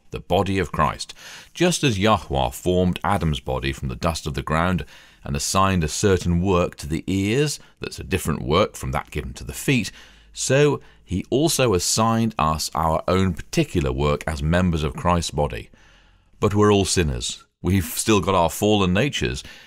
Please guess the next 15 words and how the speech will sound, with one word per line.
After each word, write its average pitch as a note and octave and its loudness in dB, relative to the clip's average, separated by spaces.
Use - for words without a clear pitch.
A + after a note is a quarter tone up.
We E2 0
like D#2+ 2
to F#2 -2
assign F#2 2
greater F#2+ 2
or D2 2
lesser F2 -2
importance F2 0
to D#2 -4
various E2+ 0
body D2+ -2
parts, - -4
just A#2+ 0
as D#2+ 0
we D2 -2